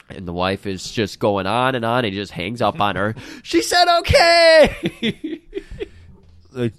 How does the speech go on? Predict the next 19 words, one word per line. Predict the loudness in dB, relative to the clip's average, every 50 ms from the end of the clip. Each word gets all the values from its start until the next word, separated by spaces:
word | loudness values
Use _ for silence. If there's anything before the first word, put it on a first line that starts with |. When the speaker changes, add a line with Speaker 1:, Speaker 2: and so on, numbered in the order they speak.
| _ -6
Speaker 2:
they | -4 -2
hop | 0 2 2 2 2 0
in | -4
her | -2 -2 -2 -2
car | -4 -4 -4 -4 -4
'cause | -4 -6
he | -10 -10
ain't | -8 -8
using | -8 -8 -6
his | -6 -6 -8 -8 -10
gas. | -12 -12 -12 -12 -12 -12 -14 -14 -16 _ _ -20 -20 -20 -20 _ _ _ -20 -20 -20 -12 -6
And | -4 -2 -2 0 0 0 0 0
they | -2 -2
drive | -2 0 2 4 6 6 6 6
up | 6 6 6 4
Speaker 1:
<laughs> | 2 2
That's |
a | 4
good | 4 6 6